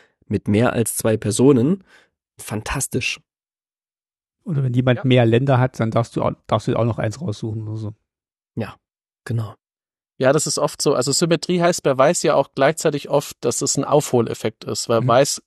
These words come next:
Speaker 3: kann sich eigentlich mit keiner Mechanik ganz vorne hinsetzen,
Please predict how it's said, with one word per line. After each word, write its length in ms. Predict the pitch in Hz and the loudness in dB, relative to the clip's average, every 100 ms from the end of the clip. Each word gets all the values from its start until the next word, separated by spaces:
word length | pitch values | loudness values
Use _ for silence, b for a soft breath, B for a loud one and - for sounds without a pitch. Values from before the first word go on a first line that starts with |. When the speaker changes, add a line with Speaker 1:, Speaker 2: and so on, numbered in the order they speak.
| _ | _
Speaker 3:
kann 240 | - 143 | 0 2
sich 220 | 160 160 143 | 2 0 0
eigentlich 400 | 143 139 139 139 | 0 0 -2 -4
mit 140 | - | -4
keiner 260 | - 143 143 | -2 0 0
Mechanik 580 | 139 - 135 135 131 - b b b b b _ _ | -2 0 0 0 -2 -8 b b b b b _ _
ganz 300 | 131 135 - | 2 2 -4
vorne 400 | - 135 160 196 | 2 4 4 4
hinsetzen, 720 | 196 185 190 190 - 208 | 0 0 -2 -2 -4 -4